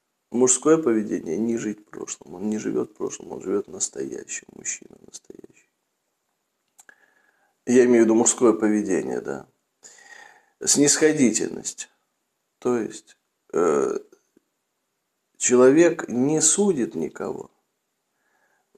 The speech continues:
Правило такое, принцип такой:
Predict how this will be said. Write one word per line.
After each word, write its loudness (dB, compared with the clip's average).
Правило 6
такое, -2
принцип -2
такой: -12